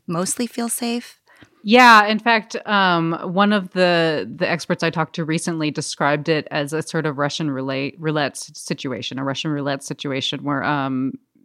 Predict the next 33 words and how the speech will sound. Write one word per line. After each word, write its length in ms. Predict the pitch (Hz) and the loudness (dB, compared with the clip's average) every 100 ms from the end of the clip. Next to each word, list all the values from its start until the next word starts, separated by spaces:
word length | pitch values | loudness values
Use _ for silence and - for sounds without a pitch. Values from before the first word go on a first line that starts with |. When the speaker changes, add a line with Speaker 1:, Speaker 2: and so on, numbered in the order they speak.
| _ _ _ | _ _ _
Speaker 2:
kinda 240 | 226 220 | 4 6
now 400 | 220 190 170 190 | 6 6 6 6
more 240 | 202 190 170 | 4 4 2
than 160 | 156 | 2
ever 340 | 131 151 208 247 | -2 0 0 0
for, 140 | 226 | 0
like, 220 | 165 156 | 0 0
the 80 | - | -2
unvaccinated, 760 | 151 151 160 190 180 156 156 143 | -4 2 2 2 -2 0 0 -2
because 400 | 160 202 220 208 | 0 2 2 2
we're 80 | |
dropping 440 | 180 175 160 170 143 - | 2 4 4 0 -4 2
all 320 | 165 165 170 | 4 6 4
of 100 | 151 | 0
these 160 | 151 - | -4 -6
precautions 840 | - 175 180 - 160 139 139 139 - _ _ _ - | -4 2 2 2 -2 0 -2 -4 -14 _ _ _ 0
and 140 | 175 | 2
they're 80 | 165 | 4
just 180 | 156 - | 2 2
sort 220 | 170 160 | 2 2
of 100 | 147 | 2
going 300 | 165 156 143 | 2 2 2
out 180 | 135 - | 2 0
and 100 | 147 | -2
about. 560 | 170 233 185 165 165 _ _ _ _ | 2 6 6 4 0 _ _ _ _
It's 120 | 180 214 | -4 2
like, 140 | 202 | 4
at 120 | 220 | 4
least 360 | 214 269 269 - | 4 4 4 0
before 760 | 196 - 180 175 190 240 277 | -2 0 0 2 2 2 2
you 560 | 247 92 180 175 180 175 | 0 -4 -6 -2 0 0
kind 340 | - 185 175 | 0 0 2
of, 260 | 170 156 | 0 -2